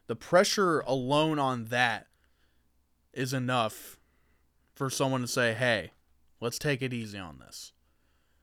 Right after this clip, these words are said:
But the fact that he is a top prospect, someone that E S P N, I believe, has as a top ten pick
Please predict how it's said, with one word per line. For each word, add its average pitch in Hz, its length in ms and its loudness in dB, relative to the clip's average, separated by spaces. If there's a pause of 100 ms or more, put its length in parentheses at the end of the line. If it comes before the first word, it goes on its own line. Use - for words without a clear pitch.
(240)
But 113 100 -10
the 117 80 -18
fact 139 300 4
that 120 80 -6
he 127 240 -4
is 113 340 -6
a 113 100 -12
top 123 320 -4
prospect, 117 600 -2
someone 131 240 -4
that 127 140 -8
E 139 120 0
S 135 140 -2
P 135 140 -6
N, 123 80 -2
I - 20 -4
believe, 117 380 -6
has 127 340 0
as 117 160 -2
a 107 140 -6
top 143 420 -2
ten 131 400 -8
pick - 540 -6